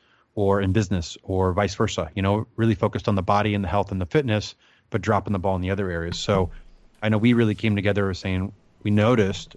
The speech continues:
wow, okay, you have a lot of the same goals that I have. And we're both high achievers in all these areas. And as we kept continuing to achieve, started to figure out,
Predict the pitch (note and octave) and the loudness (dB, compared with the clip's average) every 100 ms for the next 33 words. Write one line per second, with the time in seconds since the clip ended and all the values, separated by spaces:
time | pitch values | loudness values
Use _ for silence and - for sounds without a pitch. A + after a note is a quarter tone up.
0 | - - A2+ G2+ - G2 G#2+ G2 G2+ G2 | -12 -2 0 0 -2 -4 -2 0 2 2
1 | G2 F#2 A2 F#2+ F#2+ F#2+ F#2+ - _ _ | 0 -4 -4 -2 0 0 -2 -6 _ _
2 | F#2+ F2+ - - A#2+ B2+ E2 A2+ - _ | -4 -4 -8 -4 -2 0 -2 -4 -10 _
3 | _ _ _ - G#2+ G#2+ F#2 A2 G2+ - | _ _ _ -4 -2 0 2 2 2 -6
4 | _ _ - - A#2 G#2+ - A#2 G#2+ G2 | _ _ -14 -4 -2 -2 -4 -4 -4 -2
5 | G2 F#2+ F2 C3+ C3 G2 G2 G2+ _ _ | -2 -4 -2 0 2 2 -2 -6 _ _
6 | _ - G#2 G2+ G#2 A2 G2+ G#2+ - G#2 | _ -6 -2 -2 0 -2 -2 -4 -6 -6
7 | - G#2+ A#2 A2 F#2+ F#2 - D3 A#2+ - | -6 -2 0 0 0 -4 -4 -2 -4 -2
8 | A2 G2 F#2 A2+ G2 G#2+ A#2 G2 | -4 -4 -8 -8 -2 0 2 0